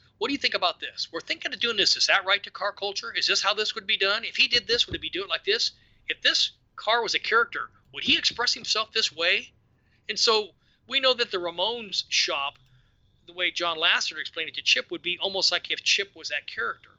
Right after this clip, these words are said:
What would be in that shop? How would it be expressed? Even though Cheech Marin had a more ethnic spin on it, which was appropriate to lowriders and the graphics, it made sense. He wanted to understand if it was a real shop and a real person, how would it be expressed? And that's why, and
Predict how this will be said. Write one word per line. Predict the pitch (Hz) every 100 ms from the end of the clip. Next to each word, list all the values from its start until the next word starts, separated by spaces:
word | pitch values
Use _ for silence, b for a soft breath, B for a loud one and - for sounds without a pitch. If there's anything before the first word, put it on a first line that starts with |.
| _
What | 165 180
would | 190
be | 185
in | 170
that | 156 143
shop? | - 202 160
How | - 180
would | 160
it |
be | 151
expressed? | 139 - 160 131 190
Even | 180
though | 160
Cheech | - 180 -
Marin | 147 160 190 180 156 b b b
had | - 170
a | 160
more | 156 151 -
ethnic | 165 156 -
spin | - 240 214
on | 147
it, | 175
which | 151 160
was | 160
appropriate | - 151 135 165 196
to | 233
lowriders | 165 135 135 165 185
and | 156
the | 165
graphics, | 131 117 - -
it | 139
made | 123
sense. | - 139 117 104 - b b b b
He | - 269
wanted | 311 240
to |
understand | 208 180 - 190
if | 165
it | 165
was | 160
a |
real | 170 - -
shop | 220 220 -
and | 156
a |
real | 190
person, | - 262 302 - 147 _ _ _ _ _ _
how | - 233
would | 247
it | 202
be | 196
expressed? | - - 160 - - - _ _ _ _ 180
And | 170
that's | 185 -
why, | 151 151 185 214
and | 165